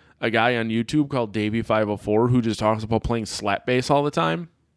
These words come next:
and I'm pretty sure he's not a hundred percent there, and he's Italian, which makes it even worse.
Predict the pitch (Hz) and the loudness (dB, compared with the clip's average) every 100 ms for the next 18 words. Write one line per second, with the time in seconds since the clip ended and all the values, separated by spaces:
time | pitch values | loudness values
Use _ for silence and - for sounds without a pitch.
0 | - 127 123 117 - 170 165 - 147 156 | -2 2 2 0 0 2 2 2 2 2
1 | - - - _ 123 117 120 113 107 113 | -2 -14 -20 _ -6 0 2 2 2 0
2 | 107 107 113 104 107 110 104 104 92 104 | 0 -2 -2 0 0 0 -2 -4 -4 -4
3 | 92 98 120 131 113 - 98 104 95 87 | 0 0 0 0 -2 -2 -4 -2 0 0
4 | 92 131 - | 2 0 -2